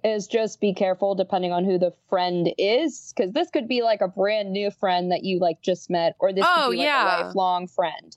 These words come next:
Speaker 2: Yeah.
Speaker 1: You know, by, by crossing that physical line, like, it, it can, it can really mess up a friendship if it doesn't end up well. So really think, think about it a little bit is what
Speaker 2: Communi-
Speaker 1: is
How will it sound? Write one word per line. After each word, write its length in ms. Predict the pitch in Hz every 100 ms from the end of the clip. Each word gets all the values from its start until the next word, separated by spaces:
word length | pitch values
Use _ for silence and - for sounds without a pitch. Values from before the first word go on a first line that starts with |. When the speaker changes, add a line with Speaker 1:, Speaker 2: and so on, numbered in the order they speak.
| -
Speaker 2:
Yeah. 280 | 196 196 -
Speaker 1:
You 140 | 226
know, 360 | 233 214 202 196 _ _ -
by, 540 | 247 240 233 233 220 -
by 300 | 220 220 - _ _ -
crossing 480 | 285 311 - 302
that 240 | 269 208 -
physical 360 | 226 196 202
line, 440 | 196 202 190 175 175
like, 240 | 180 170 - _ _ -
it, 240 | 240 269 -
it 220 | 233 240
can, 480 | - 240 254 254 220 -
it 120 | 233 247
can 220 | 311 311
really 240 | 285 285
mess 260 | 247 240 -
up 120 | 220
a 80 | 208
friendship 480 | 233 226 - 185 190
if 120 | 190
it 80 | 190
doesn't 280 | 196 196
end 180 | 185 185
up 220 | 185 185
well. 180 | 170 185
So 160 | - 196
really 560 | 208 247 254 247 254 _ _ _ _ _ _ _
think, 320 | 254 262 - _ 247 -
think 160 | 302
about 240 | 214 165 151
it 60 |
a 60 | 165
little 220 | 165 165
bit 280 | - - - -
is 60 |
what 60 | 277 285 330
Speaker 2:
Communi- 160 |
Speaker 1:
is 60 | 320